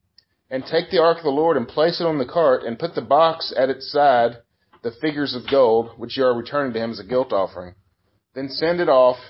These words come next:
and let it go away, and watch.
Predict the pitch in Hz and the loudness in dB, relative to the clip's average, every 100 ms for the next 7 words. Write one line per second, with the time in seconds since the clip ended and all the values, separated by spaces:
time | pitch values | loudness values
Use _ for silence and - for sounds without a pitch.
0 | _ - 123 123 143 127 135 131 131 123 | _ -12 -4 0 -2 -2 0 2 0 -4
1 | 120 135 143 127 117 120 135 120 - - | -2 2 4 2 0 0 4 4 0 -10
2 | - | -18